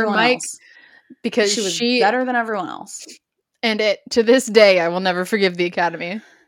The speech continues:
Speaker 1: Yeah.
Speaker 2: You deserve
Speaker 1: They,
Speaker 2: to have
Speaker 1: when
Speaker 2: someone
Speaker 1: they
Speaker 2: slapped
Speaker 1: had,
Speaker 2: on live
Speaker 1: when they
Speaker 2: television
Speaker 1: had
Speaker 2: because
Speaker 1: Les
Speaker 2: of that.
Speaker 1: Miserables, um, cast, like, the live, live action, I guess, I don't know, like, the remake
Speaker 2: Live action cast?
Speaker 1: with, um,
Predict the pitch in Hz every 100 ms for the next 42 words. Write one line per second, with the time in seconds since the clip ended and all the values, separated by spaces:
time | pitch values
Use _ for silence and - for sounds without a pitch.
0 | _ - 392 226 247 254 220 233 226 269
1 | 254 240 202 202 226 269 269 285 294 320
2 | - - 196 185 185 196 254 202 247 240
3 | - 208 - 277 247 247 247 262 233 214
4 | 196 240 247 269 - 220 196 185 185 190
5 | 220 - 262 254 302 - - _ - 214
6 | 214 214 214 196 190 196 180 _ - 156
7 | 185 190 190 220 294 226 185 170 214 180
8 | 190 151 170 180 175 175 170 170 _ _
9 | 214 185 208 226 233 240 254 262 - 254
10 | 247 214 208 202 196 196 175 175